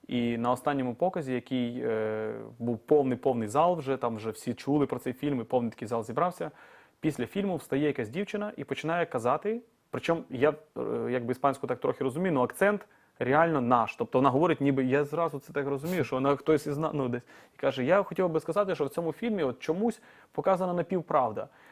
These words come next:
Ви забули сказати про фашистів, які ходять по вулицях Києва, там ще про щось". І ми такі слухаємо, слухаємо все це. Тобто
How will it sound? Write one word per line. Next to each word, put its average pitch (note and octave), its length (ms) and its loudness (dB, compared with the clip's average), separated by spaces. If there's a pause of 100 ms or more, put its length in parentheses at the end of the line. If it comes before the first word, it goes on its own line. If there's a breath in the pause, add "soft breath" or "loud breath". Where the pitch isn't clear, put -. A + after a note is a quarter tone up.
Ви E3+ 100 0
забули G3+ 280 4
сказати F#3+ 460 2
про B2+ 200 0
фашистів, D3+ 480 -2
які D3+ 160 -2
ходять D3+ 300 -2
по D3 80 -2
вулицях D3 380 0
Києва, C#3 340 2
там B2+ 140 2
ще F#3+ 160 4
про E3+ 140 2
щось". - 160 -6
І - 80 -2
ми E3 120 0
такі F3 180 -4
слухаємо, F3+ 380 0
слухаємо D3 380 -2
все E3+ 200 -4
це. D3+ 140 -2
Тобто C#3 340 2